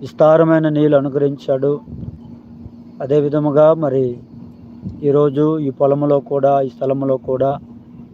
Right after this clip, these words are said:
మరి బోరు వేస్తుండగా అలాంటి అద్భుతం, ఆ, యేసుక్రీస్తు నామములో జరగాలని మేము ప్రార్థన చేస్తా ఉన్నాం, కోరుకుంటున్నాం. మరి మాతో కలిసి మీరందరూ కూడా ప్రార్థించాలని తెలియజేస్తున్నాం.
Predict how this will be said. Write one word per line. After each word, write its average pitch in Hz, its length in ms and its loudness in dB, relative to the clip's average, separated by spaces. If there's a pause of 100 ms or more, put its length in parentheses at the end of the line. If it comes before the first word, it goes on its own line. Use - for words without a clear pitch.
(760)
మరి 127 160 -4 (180)
బోరు 139 280 0
వేస్తుండగా 143 600 0
అలాంటి 135 280 -2
అద్భుతం, 131 400 -2 (1040)
ఆ, - 20 -6 (640)
యేసుక్రీస్తు 135 640 -6
నామములో 135 360 -2 (160)
జరగాలని 135 580 0 (920)
మేము 123 220 -10
ప్రార్థన 131 420 -2
చేస్తా 139 380 0
ఉన్నాం, 143 280 -2 (100)
కోరుకుంటున్నాం. 135 640 -4 (1040)
మరి 123 220 -12
మాతో 135 320 -2
కలిసి 143 340 -2
మీరందరూ 139 380 0 (100)
కూడా 139 220 2 (160)
ప్రార్థించాలని 135 840 -4
తెలియజేస్తున్నాం. 135 760 -4